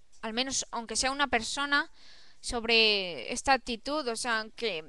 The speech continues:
deje de ser superficial o que deje de tratar mal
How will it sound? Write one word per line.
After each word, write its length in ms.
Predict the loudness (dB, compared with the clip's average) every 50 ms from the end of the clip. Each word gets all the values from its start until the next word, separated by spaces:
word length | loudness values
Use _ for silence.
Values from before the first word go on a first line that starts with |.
| -14 -10 -2
deje 300 | 2 2 4 4 4 4
de 80 | 2
ser 180 | 2 0 -2 -2
superficial 840 | -4 -4 0 0 0 0 0 -4 -4 0 6 8 8 8 8 6
o 200 | 2 0 -2 -4
que 160 | -4 -4 -2 -2
deje 200 | -2 0 2 4
de 120 | 4 4
tratar 420 | 4 2 2 2 4 4 6 6
mal 420 | 6 4 6 6 6 6 4 0